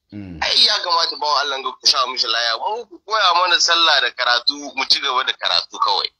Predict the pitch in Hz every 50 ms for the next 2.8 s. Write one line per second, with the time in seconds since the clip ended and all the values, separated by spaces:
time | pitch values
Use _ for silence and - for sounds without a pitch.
0 | _ _ _ _ _ _ _ _ _ _ _ - 135 135 170 180 170 - - -
1 | - 143 - 131 - - _ _ _ _ _ _ _ _ _ _ _ _ _ _
2 | _ _ 127 131 139 147 151 - - 104 101 107 95 98 98 82